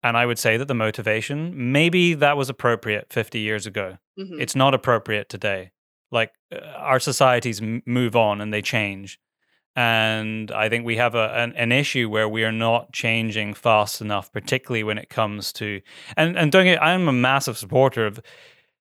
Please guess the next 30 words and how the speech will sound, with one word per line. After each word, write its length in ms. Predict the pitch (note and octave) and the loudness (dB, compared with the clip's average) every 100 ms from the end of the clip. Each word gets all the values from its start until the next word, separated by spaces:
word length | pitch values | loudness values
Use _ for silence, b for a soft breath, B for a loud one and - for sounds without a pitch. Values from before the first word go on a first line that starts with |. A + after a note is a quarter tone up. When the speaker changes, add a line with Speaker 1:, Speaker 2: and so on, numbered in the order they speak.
| - | -4
Speaker 1:
of 180 | A2+ G#2 | -2 2
regulated 540 | B2+ A#2 A#2+ A2+ A2+ | 2 4 2 2 2
international 500 | A2 G#2 G#2+ G#2 G#2+ | -2 -2 -4 -6 -6
trade. 220 | - B2+ G2+ | -4 -2 0
I 100 | G2+ | 0
think 220 | A#2+ A2+ | -2 -4
it 80 | G#2 | -6
is 200 | G2 - - | -8 -12 -16
very, 760 | B2 G#2+ A2 C3 C3+ B2+ B2 B2+ | -14 -8 2 4 4 2 0 -4
uh, 20 | |
of, 380 | B2 A#2 A2+ - | 0 2 0 -2
of 240 | A#2 A2 | -4 2
wild, 420 | A2+ A2+ A2 G2+ - | 6 6 4 0 -12
wildlife 640 | - A#2 A#2+ A2 G#2 - | -4 4 4 4 0 0
products, 460 | A#2 G#2+ G2+ - A2+ | -2 -2 -4 -8 -8
you 60 | |
know, 80 | G#2 | -4
whether 180 | A#2 A2 | -4 0
that 220 | A#2 - | 0 0
be 140 | A2 | -4
timber 520 | - C#3+ D3 A#2+ A2 A2+ | -2 0 4 4 4 2
or 220 | A2 A2 | 0 0
whether 240 | A2 G#2 | 0 0
that 200 | A2 A2 | 0 0
be 160 | A2+ G#2+ | 0 0
actual, 540 | A2 - A2+ G2+ F#2+ _ _ | 0 -2 -8 -8 -10 _ _
you 120 | B2+ G2+ | -16 -14
know, 140 | F#2+ - | -14 -6
mammals 480 | A2 A2+ F#2+ F#2+ | -2 -2 -4 -10
or, 140 | G2 | -10